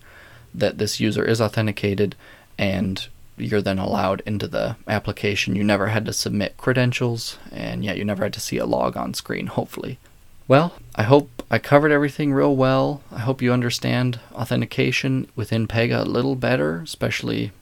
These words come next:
S S O and L dap, since those are the most popular ones. Go ahead, subscribe. If you have any comments or questions, I'd love to hear 'em. Connect with me in any way possible. I'm very big on LinkedIn. I have that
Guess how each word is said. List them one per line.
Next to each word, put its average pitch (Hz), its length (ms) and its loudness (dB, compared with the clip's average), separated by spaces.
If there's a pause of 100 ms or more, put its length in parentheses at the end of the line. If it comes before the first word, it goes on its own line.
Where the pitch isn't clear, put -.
(200)
S 113 220 -2
S 113 200 -4
O 110 160 -2
and 101 100 -4
L 120 180 2
dap, 117 420 0
since - 240 -8
those 113 180 -4
are 113 40 -4
the 113 60 -4
most 110 220 -6
popular 123 420 -4
ones. 127 440 -2 (360)
Go 123 180 8
ahead, 127 340 2
subscribe. 135 800 -2 (240)
If - 80 -6
you 127 40 2
have - 80 4
any 113 120 0
comments 131 500 0
or - 60 -6
questions, 139 600 -2
I'd - 120 -4
love 127 220 2
to 123 60 -2
hear 131 240 0
'em. 139 220 -2
Connect 120 340 -4
with 123 180 -4
me 127 160 0
in 110 80 -2
any 120 160 0
way 120 160 0
possible. 139 760 -2
I'm 110 500 -2 (240)
very 117 220 2
big 113 200 2
on 104 140 2
LinkedIn. 127 420 0
I 117 80 0
have 113 200 -2
that - 180 -4